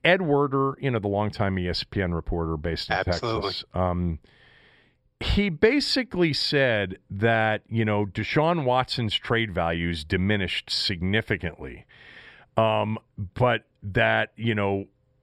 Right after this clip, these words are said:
Speaker 1: there's still the possibility that Houston's gonna move on from him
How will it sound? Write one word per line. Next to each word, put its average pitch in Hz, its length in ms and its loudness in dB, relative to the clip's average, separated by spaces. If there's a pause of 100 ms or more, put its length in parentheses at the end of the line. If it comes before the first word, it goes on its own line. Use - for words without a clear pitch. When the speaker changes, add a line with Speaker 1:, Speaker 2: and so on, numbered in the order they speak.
(280)
Speaker 1:
there's 113 240 0
still 151 380 2
the 139 120 2
possibility 117 1120 0
that 92 220 -4
Houston's 104 520 -4
gonna 95 180 -2
move 92 220 0
on 101 540 0
from 87 400 -2
him 82 500 -2